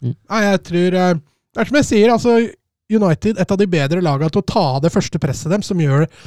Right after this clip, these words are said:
Speaker 2: at Arsenal blir mye mer sårbare. Det gjør at Ben White havner oftere på etterskudd. Eh, og med den farta og spisskompetansen de har med Rashford, da, hadde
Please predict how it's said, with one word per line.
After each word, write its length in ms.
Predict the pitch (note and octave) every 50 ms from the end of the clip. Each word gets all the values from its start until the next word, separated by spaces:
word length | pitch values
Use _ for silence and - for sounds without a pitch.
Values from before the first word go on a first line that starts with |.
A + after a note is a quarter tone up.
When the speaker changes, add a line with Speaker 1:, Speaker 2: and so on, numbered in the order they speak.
| - - -
Speaker 2:
at 100 | F3+ E3+
Arsenal 260 | C#3+ C3 - E3+ F3
blir 240 | D3+ B2+ C3+ D#3+ B3 G4+
mye 80 | D#4+ B3
mer 100 | A3 G3
sårbare. 680 | - - - G3 E3 C3 A#2 B2 C3 B2+ C#3 E3 F3
Det 100 | F3 G3
gjør 140 | F3+ E3 F3+
at 240 | F3 - E3 D3+ C#3
Ben 160 | C#3+ D3 D#3
White 220 | D3+ D#3 F#3 - -
havner 320 | G#3+ G3 D#3+ D3 C#3+ A3+ -
oftere 300 | - - - - D#3 D3
på 80 | - F#3+
etterskudd. 460 | - - C#3 A#2 - - E3+ E3 -
Eh, 480 | - E3 E3+ E3+ E3 E3 E3 E3 D#3+ D3+ - _ _ _ _ _ _ _ _ _ _ _ _ _ _
og 80 | - F3+
med 100 | F#3+ F#3+
den 140 | F#3 F#3 F3
farta 420 | - - - - _ - F#3+ F#3 F#3
og 120 | F#3 E3
spisskompetansen 680 | - - C3+ - - F3 E3 C#3+ D3+ D3 D#3+ D3+ - - F#3
de 60 | E3
har 120 | D3+ D3
med 140 | C#3+ D#3+ E3
Rashford, 320 | C#3+ B2 - - - G#3+ G#3+
da, 80 | A3+
hadde 160 | E3 F#3 F3